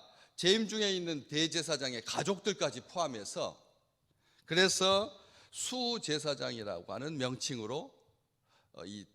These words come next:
대제사장들을 불렀다는 것이죠. 참 웃기는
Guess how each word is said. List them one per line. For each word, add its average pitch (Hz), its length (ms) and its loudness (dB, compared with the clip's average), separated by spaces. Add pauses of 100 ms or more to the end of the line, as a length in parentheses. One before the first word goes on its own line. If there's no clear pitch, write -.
(180)
대제사장들을 123 840 -2
불렀다는 123 540 -4
것이죠. - 340 -20 (340)
참 - 340 -10
웃기는 120 600 -4